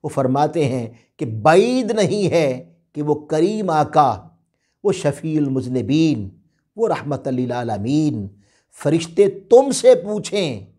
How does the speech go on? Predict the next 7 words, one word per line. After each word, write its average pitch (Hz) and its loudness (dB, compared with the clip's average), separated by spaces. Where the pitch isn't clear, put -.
कि 170 -4
बता 147 0
आने 165 2
वाले 151 0
ये 180 4
कौन 196 2
हैं, 160 -6